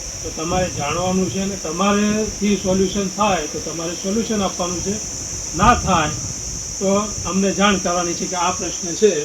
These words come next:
અને એમાં આ ખેડૂતનો પ્રશ્ન છે ને એમનું સોલ્યુશન લાવવાનું છે. બરોબર? હવે તમારી જે કામગીરી છે એ તમારે કંઈ આખો મહિનો પ્રાકૃતિક કૃષિની કામગીરી કરવાની નથી.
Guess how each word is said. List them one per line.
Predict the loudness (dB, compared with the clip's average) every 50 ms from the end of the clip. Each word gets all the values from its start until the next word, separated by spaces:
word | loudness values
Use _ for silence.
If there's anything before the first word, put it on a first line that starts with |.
| -4 -8 -10 -10 -10 -10 -10 -12 -12 -12 -12 -14 -14 -14 -14 -14 -14 -14 -14 -14 -14 -12 -12 -10
અને | -10 -8
એમાં | -6 -6 -6 -4 -4 -6 -6 -6 -4
આ | -4 -4 -4
ખેડૂતનો | -4 -6 -8 -10 -14 -16 -16 -16 -16 -16 -16 -16 -16 -16 -16 -16 -12 -8 -6 -6 -6 -6 -8 -10 -10 -10
પ્રશ્ન | -6 -4 -4 -4 -4 -6 -8 -8
છે | -8 -8 -8 -8
ને | -8 -6
એમનું | -6 -4 -4 -4 -4
સોલ્યુશન | -6 -8 -8 -8 -8 -8 -8 -8 -8
લાવવાનું | -10 -10 -10 -10 -10 -10 -12
છે. | -12 -12 -12 -8
બરોબર? | -6 -4 -4 -2 -2 -2 -2 -4 -4 -8 -10 -10 -10 -10 -8 -8 -8 -6 -2
હવે | -2 -2
તમારી | 0 0 -2 0 2 4 4 4 2
જે | 4 4 4
કામગીરી | 6 6 6 4 4 2 0 -2 -2 0 -2 0
છે | 2 4 4 6 4 4 -2 -4 -8 -10 -10 -10 -12 -12 -12 -12 -12 -12 -12 -10 -4 0
એ | 0 2
તમારે | 4 4 6 8 8 6 6 4
કંઈ | 2 0 0 0 2 2
આખો | 2 2 2 2 2 2 4
મહિનો | 4 4 2 4 4 2 2 2 0 -2 -8 -12 -12 -12 -12 -12 -6 -2
પ્રાકૃતિક | 0 0 0 -2 -4 -6 -6 -6 -4
કૃષિની | -2 0 0 0 0 -2 -2
કામગીરી | -2 -2 -2 -2 -2 -4 -4 -6 -4
કરવાની | -4 -4 0 0 0 0 0 0 -2 -2 -4 -8 -12 -14 -12 -10 -8
નથી. | -8 -8 -8 -8 -10 -12